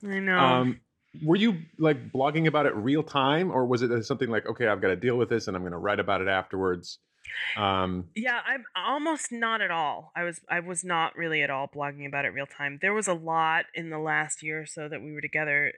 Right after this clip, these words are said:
Speaker 1: that was, um, that was really difficult between us, and so I, I didn't write a lot about it as any of that was happening. I spent a
Speaker 2: Right.
Speaker 1: lot of time leaning on my friends and talking to them and going to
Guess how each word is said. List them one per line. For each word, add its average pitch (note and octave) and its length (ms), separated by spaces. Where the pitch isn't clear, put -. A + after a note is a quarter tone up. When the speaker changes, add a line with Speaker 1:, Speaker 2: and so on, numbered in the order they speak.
Speaker 1:
that D#3 120
was, D#3 360
um, C#3+ 440
that D#3+ 160
was D3+ 280
really G3 520
difficult E3+ 540
between A#3 380
us, C4+ 340
and F3 200
so E3 260
I, D#3 600
I E3 120
didn't D#3+ 380
write C#3 240
a C3+ 60
lot C3 300
about C3 300
it B2 220
as C#3 320
any C#3 220
of B2+ 100
that - 160
was - 120
happening. D#2+ 460
I E3 80
spent E3+ 240
a D#3 80
Speaker 2:
Right. D3+ 240
Speaker 1:
lot F3+ 120
of F3+ 80
time D3+ 580
leaning G3 300
on E3 80
my D3 120
friends D#3+ 560
and D3 120
talking D#3+ 480
to E3+ 100
them C#3+ 320
and C#3 120
going D#3 220
to C#3 60